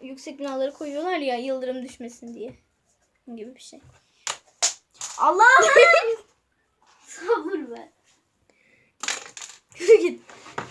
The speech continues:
Neyse böyle çeviriyoruz ve bu bayağı büyük. Şunları alalım şöyle. Paravan açılsın lütfen. Kendimi koca arıyorum. Koca.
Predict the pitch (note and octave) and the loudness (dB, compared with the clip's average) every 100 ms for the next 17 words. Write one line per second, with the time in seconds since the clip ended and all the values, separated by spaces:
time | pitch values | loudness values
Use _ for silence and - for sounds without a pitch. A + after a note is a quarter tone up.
0 | E4 E4+ F4 - D#4+ E4+ E4 D#4+ - D#4 | -12 -10 -12 -10 -10 -8 -8 -8 -8 -8
1 | C4 C4 G4 F4 D#4 C4 D4+ D4 C#4+ D4+ | -8 -8 -8 -6 -8 -8 -10 -10 -10 -10
2 | A#3+ A#3+ - C#4 C4 A#3+ B3+ A#3+ A#3+ C4+ | -12 -16 -16 -10 -8 -8 -8 -8 -8 -12
3 | - A3+ G#3+ C4 F4 _ _ _ - B4 | -12 -14 -12 -14 -16 _ _ _ 0 6
4 | C5 C5 C5+ B4+ C5+ C#5+ - C#5+ C5 - | 8 8 6 6 4 0 -2 0 0 0
5 | A4 A#4+ B4+ _ - B4+ A4 C5 C5 C5 | -2 -4 -6 _ 2 4 4 2 4 6
6 | C#5+ B4 A#4 A4+ - - - - C#5+ | 8 8 8 4 0 -10 -2 2 4